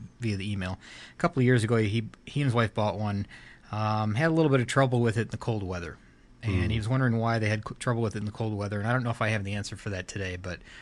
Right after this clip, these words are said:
Speaker 1: we're gonna talk about rotary engines today. Um, but eventually they had to get rid of the vehicle 'cause, you know, they were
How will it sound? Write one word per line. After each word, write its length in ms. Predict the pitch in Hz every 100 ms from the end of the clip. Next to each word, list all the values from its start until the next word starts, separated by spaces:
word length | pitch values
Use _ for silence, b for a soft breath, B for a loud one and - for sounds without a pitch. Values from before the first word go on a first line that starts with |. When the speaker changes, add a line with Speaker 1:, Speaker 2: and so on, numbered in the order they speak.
| B
Speaker 1:
we're 60 | 120
gonna 120 | 123
talk 180 | 120 101
about 220 | 104 98
rotary 300 | 101 92 90
engines 240 | 90 87
today. 320 | - 90 90 B B B B -
Um, 320 | 113 104 104
but 200 | 101 110
eventually 360 | 117 139 131 127
they 100 | 117
had 80 | 113
to 60 |
get 100 | 113
rid 140 | 113 113
of 40 |
the 40 | 101
vehicle 400 | 104 101 104 98
'cause, 300 | 107 101 101
you 40 |
know, 120 | 107
they 80 | 98
were 140 | 98